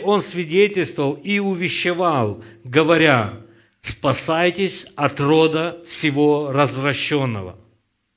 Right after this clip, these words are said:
Понимаете? От кого он,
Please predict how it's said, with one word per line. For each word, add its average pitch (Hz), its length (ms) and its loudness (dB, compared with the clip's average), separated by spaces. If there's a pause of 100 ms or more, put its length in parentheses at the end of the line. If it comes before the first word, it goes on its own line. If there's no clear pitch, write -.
(500)
Понимаете? 131 720 -6 (320)
От 147 240 -2
кого 214 640 6
он, 185 500 2